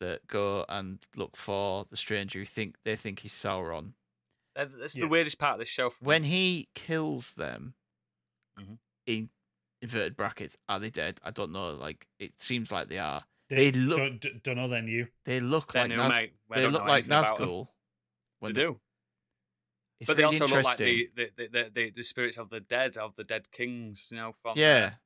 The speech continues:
Speaker 1: Like,
Speaker 2: the way
Speaker 1: they're,
Speaker 2: it's
Speaker 1: n-, they're
Speaker 2: looked.
Speaker 1: clearly not, 'cause the Nazgul are the f-, nine corrupted men, aren't they? But
Speaker 2: Yes.
Speaker 1: it's
Speaker 3: Yeah,
Speaker 1: the
Speaker 3: they
Speaker 1: way
Speaker 3: are.
Speaker 1: that,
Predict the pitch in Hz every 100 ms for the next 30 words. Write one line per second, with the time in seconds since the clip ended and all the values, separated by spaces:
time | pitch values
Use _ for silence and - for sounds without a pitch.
0 | _ _ _ _ 131 127 - 101 - 131
1 | 135 156 147 - 170 139 160 101 110 120
2 | 127 131 - 110 110 107 104 - - 113
3 | 110 110 - - - 131 131 117 110 64
4 | 85 - 101 95 - _ _ 98 95 -
5 | 123 101 113 127 135 127 226